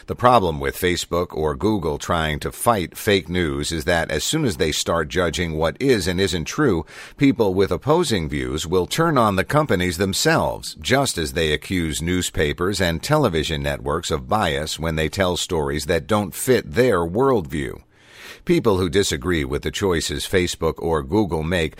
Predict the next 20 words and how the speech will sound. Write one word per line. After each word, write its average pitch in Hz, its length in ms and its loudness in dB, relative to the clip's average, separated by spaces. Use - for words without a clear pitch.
won't 139 320 2
see 90 180 2
the 76 140 -2
companies 78 560 -2
as 85 320 -4
any 131 320 2
less 101 400 0
partisan 85 640 -2
than 92 180 2
the 87 80 0
news 131 280 2
organizations 78 920 -2
with 85 200 -2
which 90 280 0
they 95 160 0
already 101 440 0
see 170 260 2
themselves 71 640 -4
at 87 140 0
odds. 92 560 -2